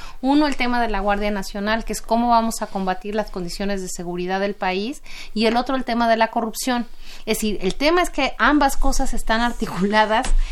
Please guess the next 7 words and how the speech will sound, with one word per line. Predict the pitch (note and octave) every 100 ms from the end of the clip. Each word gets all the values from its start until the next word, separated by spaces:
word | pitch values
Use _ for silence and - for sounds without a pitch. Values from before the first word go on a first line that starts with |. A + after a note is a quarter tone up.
| -
en | - F#3+
la | F#3
historia | F#3+ A3 A3 A#3
reciente | A3 G#3 A3 G3 F#3+ - A3+ - - - -
y | A#3 A#3+
merecen | A3+ A3 G#3+ B3 B3+ C#4 C4
ser | A#3+ A3 A#3+